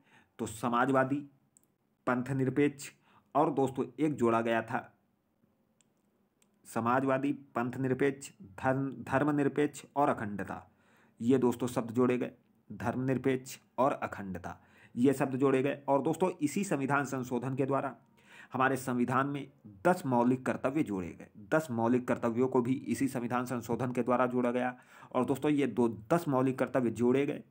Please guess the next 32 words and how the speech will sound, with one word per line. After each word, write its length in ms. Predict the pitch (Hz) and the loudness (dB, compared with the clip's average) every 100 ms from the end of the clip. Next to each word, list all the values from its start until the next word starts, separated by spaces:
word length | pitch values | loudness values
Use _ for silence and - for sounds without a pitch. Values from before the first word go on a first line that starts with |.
| _ - | _ -12
ये 180 | 110 131 | -2 0
सरदार 340 | 143 120 123 | 0 0 0
स्वर्ण 340 | 120 - 135 139 | 0 -6 -6 -4
सिंह 200 | 120 127 | -4 -8
समिति 360 | 127 123 135 - | -6 -6 -6 -6
की 100 | 127 | -6
सिफारिश 440 | - - 110 120 | -6 -4 -2 -2
पर 140 | 120 113 | -4 -2
जोड़े 240 | 127 123 | 0 2
गए 160 | 123 123 | 2 0
थे। 140 | - - _ - - - - - | -4 -20 _ -20 -20 -20 -20 -2
और 180 | 113 110 | 0 2
ये 120 | 113 | 2
दोस्तों 640 | 117 113 - 117 98 - 104 | 2 0 2 0 0 -6 -2
बयालीसवें 480 | 117 110 113 113 143 | 0 2 0 -2 -4
संविधान 360 | 139 117 113 117 | -2 -2 -2 -2
संशोधन 440 | 113 110 117 120 | -6 -8 -6 -6
उन्नीस 360 | 113 117 117 110 | -6 -4 -4 -4
सौ 60 | 110 | -8
छिहत्तर 420 | - 110 104 120 | -8 -8 -4 -4
के 120 | 123 | -2
द्वारा 240 | 117 120 | 2 2
जोड़े 260 | 123 120 117 | 2 0 0
गए। 160 | 123 - - - _ | -2 -8 -14 -20 _
और 100 | 131 | -2
दोस्तों 280 | 127 143 165 | 0 0 2
ये 80 | 165 | 4
जो 100 | 143 | 4
बयालीसवाँ 560 | 127 120 117 123 - 151 | 4 4 4 4 0 -2
संविधान 400 | 151 123 127 143 | 0 -2 0 -2
संशोधन 520 | 135 127 113 120 135 | -2 -6 -2 -2 -2
है 180 | 135 139 | -2 -8